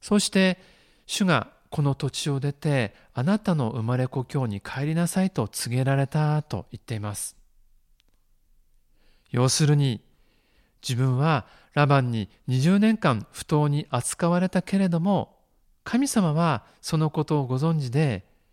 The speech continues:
ラバンから取って私に報酬を与えてくださっ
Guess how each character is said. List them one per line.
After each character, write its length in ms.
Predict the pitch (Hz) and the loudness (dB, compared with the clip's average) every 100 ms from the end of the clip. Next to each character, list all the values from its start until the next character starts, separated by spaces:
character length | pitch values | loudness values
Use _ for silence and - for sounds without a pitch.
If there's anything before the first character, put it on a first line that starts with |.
| _ _ _ - | _ _ _ 0
ラ 120 | 139 | 4
バ 140 | 139 | 4
ン 60 | 131 | 2
か 100 | 139 | 0
ら 140 | 123 | -2
取 120 | 120 143 | -2 -6
っ 80 | |
て 280 | - 127 113 - _ _ | -2 -2 -2 -8 _ _
私 360 | 120 - - | -4 -2 -2
に 100 | 135 | -4
報 200 | 117 151 151 | -4 -2 -2
酬 340 | - 160 147 | -2 -4 -2
を 120 | 151 - | -2 -4
与 320 | 101 147 165 | -6 -2 -2
え 40 | |
て 120 | 165 | -4
く 80 | 175 | -4
だ 100 | 170 | -4
さ 140 | 165 | -2
っ 60 | 190 | -4